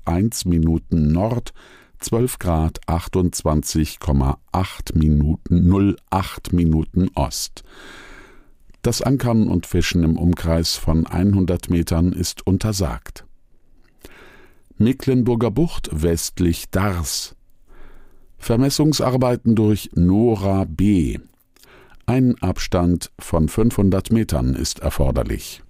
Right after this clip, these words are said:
Und südliche Ostsee,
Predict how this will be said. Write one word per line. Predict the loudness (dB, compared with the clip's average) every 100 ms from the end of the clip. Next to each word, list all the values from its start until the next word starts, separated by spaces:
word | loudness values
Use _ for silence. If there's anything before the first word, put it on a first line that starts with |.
| _ _ _ _ _ _ _ _ -2
Und | 0 0 -2 -6
südliche | -2 0 2 2 2 0 2 0
Ostsee, | 0 -4 -4 2 4 2